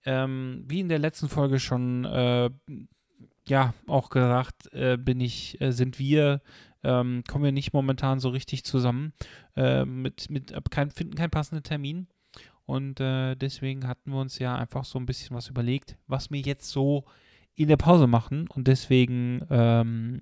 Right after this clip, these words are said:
in der letzten Woche ging's um Folgen, die wir ganz toll fanden, wo, die wir ges-, auch einfach nochmal empfehlen wollten,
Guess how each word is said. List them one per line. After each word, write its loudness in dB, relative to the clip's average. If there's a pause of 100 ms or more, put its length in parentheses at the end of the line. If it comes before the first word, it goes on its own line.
(120)
in -2
der 2
letzten -4
Woche 4
ging's -6
um -2
Folgen, 2 (540)
die -4
wir 6 (400)
ganz 0
toll 2
fanden, -2
wo, 4
die -6
wir 0
ges-, -8
auch -4
einfach -4
nochmal 0
empfehlen -2
wollten, 2